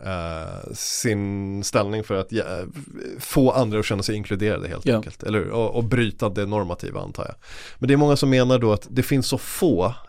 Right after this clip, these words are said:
Speaker 1: i många av de sakerna som vi gör i ett samhälle. Det finns så få som känner sig utanför eller stötta eller vad det nu än är, eh, att det blir så att de extremt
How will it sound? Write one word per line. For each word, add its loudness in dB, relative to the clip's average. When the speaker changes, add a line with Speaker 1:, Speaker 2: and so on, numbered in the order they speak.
Speaker 1:
i 4
många 4
av 4
de 0
sakerna 2
som -4
vi 0
gör 4
i 0
ett -4
samhälle. -2
Det -8
finns 0
så 2
få 0
som -2
känner 2
sig 2
utanför -2
eller -4
stötta -2
eller -4
vad -2
det -2
nu -4
än -2
är, 0
eh, 0
att -2
det 0
blir 2
så -2
att -4
de 0
extremt -2